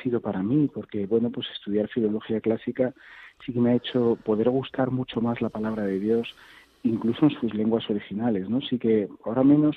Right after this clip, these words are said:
pero sí que he dedicado a veces tiempo para intentar leer siempre los evangelios en griego, cada domingo, y poder, poder, poder gustar también un poquito más, pues a fondo, ¿no? La, el, el texto bíblico. Y después, de cara a los demás y en las clases, como me planteas,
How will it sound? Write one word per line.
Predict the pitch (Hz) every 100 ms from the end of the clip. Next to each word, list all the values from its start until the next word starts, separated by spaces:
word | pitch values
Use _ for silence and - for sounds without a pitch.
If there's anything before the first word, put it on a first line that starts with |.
| -
pero | 117
sí | 110 131
que | 127
he |
dedicado | 120 110 110 113
a | 107
veces | 110 - -
tiempo | 101 104
para | 107 104
intentar | 139 95 107 107
leer | 101 101 -
siempre | 104 95 104 - - - -
los | 113 -
evangelios | 98 92 110 92 -
en | 85
griego, | 95 131 131 117 110
cada | 110 101
domingo, | 92 92 127 139 120 113
y |
poder, | 107 107 95 - _
poder, | - 110 113
poder | 113 107 120
gustar | 131 123 - 117
también | - 117 113
un | 113
poquito | 113 - 107
más, | 110 117 - - - - - - -
pues | 110 -
a | 110 -
fondo, | 120 117 104
¿no? | 123 165
La, | 107 92 -
el, | 98 92 92 85 95 98
el | 98
texto | 117 113 - 92
bíblico. | 95 95 92 - - - - - - - - _
Y | 139
después, | 123 - - 180
de | 165
cara | 165 170
a |
los | 175
demás | 143 160 165
y | 147
en | 117
las | 110
clases, | 139 139 151
como | - 120
me | 117 110
planteas, | 104 107 143 151